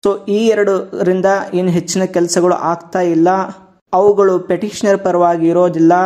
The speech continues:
ಆದ್ದರಿಂದ ಪೆಟಿಷನರ್‌ಗೆ ಹೆಲ್ಪ್ ಆಗುವಂತೆ ಒಂದು ಆಲ್ಟರ್ನೇಟಿವ್ ಅಟ್-, ಅಪಿಲೇಟ್ ಟ್ರಿಬ್ಯುನಲ್ ಅಲ್ಲ, ಟ್ರಿಬ್ಯುನಲ್ ಅನ್ನ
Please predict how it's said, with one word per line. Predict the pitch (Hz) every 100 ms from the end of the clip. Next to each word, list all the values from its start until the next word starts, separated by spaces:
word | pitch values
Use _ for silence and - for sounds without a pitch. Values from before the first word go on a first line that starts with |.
| 185 - - -
ಆದ್ದರಿಂದ | 180 196 202 202
ಪೆಟಿಷನರ್‌ಗೆ | 196 - - 175 208 226 - 208 196 180 190
ಹೆಲ್ಪ್ | 190 170 180 170
ಆಗುವಂತೆ | 185 175 180 170 165 190
ಒಂದು | 190 185 180 -
ಆಲ್ಟರ್ನೇಟಿವ್ | 185 202 240 214 202 190 196 190 -
ಅಟ್-, | 180 - - _ _ _ _
ಅಪಿಲೇಟ್ | 233 - 226 226 214 196 -
ಟ್ರಿಬ್ಯುನಲ್ | - 170 180 180
ಅಲ್ಲ, | 175 165 165 170 - - _ - -
ಟ್ರಿಬ್ಯುನಲ್ | 170 170 196 185
ಅನ್ನ | 175 165